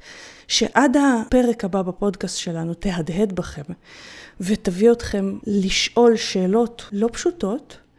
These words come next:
וגם אני אתן לכם דרך להבין מה עושים בשביל לתקן את הכל. אז בואו נתחיל מהאמונות האלה, שאנחנו כל כך מאמינים בהם, שאנחנו מעט מאוד מאתגרים אותם.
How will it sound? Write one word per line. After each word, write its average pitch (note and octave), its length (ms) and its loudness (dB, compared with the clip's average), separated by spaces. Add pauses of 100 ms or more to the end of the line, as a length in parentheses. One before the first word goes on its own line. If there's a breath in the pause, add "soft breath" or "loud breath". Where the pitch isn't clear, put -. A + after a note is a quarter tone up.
(540 loud breath)
וגם G#3 420 4
אני B3 180 4
אתן A#3+ 220 0
לכם G3+ 300 -2
דרך A#3 640 4
להבין G3 600 2
מה G#3 180 4
עושים C#4 800 0
בשביל G3 400 0
לתקן E3 400 -6
את - 140 -18
הכל. - 180 -18 (680 soft breath)
אז - 60 -10
בואו F#4 320 -4 (100)
נתחיל C#4+ 580 -2
מהאמונות G#3+ 960 -2
האלה, D3+ 320 -10
שאנחנו G3+ 300 -8
כל G#3+ 140 -4
כך C#4+ 220 -2
מאמינים C#4 460 2
בהם, B3+ 220 0
שאנחנו G#3 640 -6
מעט A3 240 -4
מאוד B3+ 200 -2
מאתגרים F3+ 580 -6
אותם. E3+ 220 -14